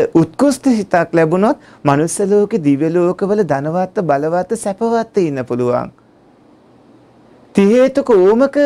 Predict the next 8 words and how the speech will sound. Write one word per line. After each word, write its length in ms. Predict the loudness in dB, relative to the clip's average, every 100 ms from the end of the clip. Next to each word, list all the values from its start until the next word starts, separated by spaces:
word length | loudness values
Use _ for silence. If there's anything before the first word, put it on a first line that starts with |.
| 2 0
උපතක් 500 | -2 -2 -2 -2 -2
ලැබෙනවා 420 | -4 -2 -2 -2 -2
නම් 200 | -4 -6 _ _ _ _ _ _ -2
ඒ 120 | 0
වගේ 280 | 0 0 -2
කුසලයක් 520 | -2 -6 -6 -6 -8
නම් 220 | -10 -6
බලපාන්නේ 680 | -4 -4 -2 -2 -2 -2 -6